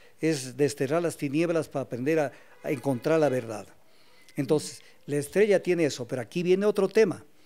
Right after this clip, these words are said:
Jesús no nació en el año cero, no nació en el año cero. O sea, hoy debemos estar, estamos dos mil veintitrés, debemos estar más o menos entre el dos mil veintisiete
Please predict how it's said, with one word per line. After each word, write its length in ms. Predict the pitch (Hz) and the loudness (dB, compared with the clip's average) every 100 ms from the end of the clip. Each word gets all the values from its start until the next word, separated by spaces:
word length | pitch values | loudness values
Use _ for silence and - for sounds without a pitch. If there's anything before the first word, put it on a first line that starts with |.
| - - - - - - - | -20 -20 -20 -20 -20 -20 -4
Jesús 380 | 165 151 226 190 | -2 0 0 0
no 140 | 196 | 0
nació 320 | 165 143 185 | -2 0 0
en 80 | 190 | 0
el 80 | 160 | 0
año 200 | 170 143 | 0 -2
cero, 360 | - 160 113 - - - - - - - - - - - - - 131 | -2 -4 -4 -14 -20 -20 -20 -20 -20 -20 -20 -20 -20 -20 -20 -18 -2
no 160 | 143 | 0
nació 320 | 160 131 170 | 0 0 -2
en 60 | 170 | -2
el 100 | 135 | -4
año 200 | 113 101 | -6 -10
cero. 260 | - 98 95 - - - - - - - - - | -14 -18 -18 -20 -20 -20 -20 -20 -20 -20 -20 -16
O 120 | 147 139 | -8 0
sea, 240 | 160 160 | 2 4
hoy 180 | 156 190 | 4 4
debemos 420 | 175 170 175 - | 4 2 2 -6
estar, 380 | 131 - 175 160 | -6 -2 -2 -2
estamos 360 | 143 147 156 | -2 0 0
dos 140 | 131 120 | -2 -4
mil 140 | 151 | -2
veintitrés, 640 | 151 143 139 160 170 135 - - - - | -2 -4 -6 -2 -2 -4 -12 -20 -20 -6
debemos 440 | 147 175 220 202 | 2 2 2 0
estar 400 | 165 120 175 196 | -4 -2 0 0
más 340 | 165 170 180 170 | 0 -2 -2 -2
o 80 | 156 | 0
menos 380 | 180 180 156 | 0 -2 -2
entre 240 | 156 135 135 | -4 -4 -6
el 80 | 131 | -6
dos 180 | 127 | -6
mil 180 | 127 196 | -4 -4
veintisiete 840 | 185 156 123 110 170 180 - 165 | -4 -4 -8 -8 -2 -2 -2 -8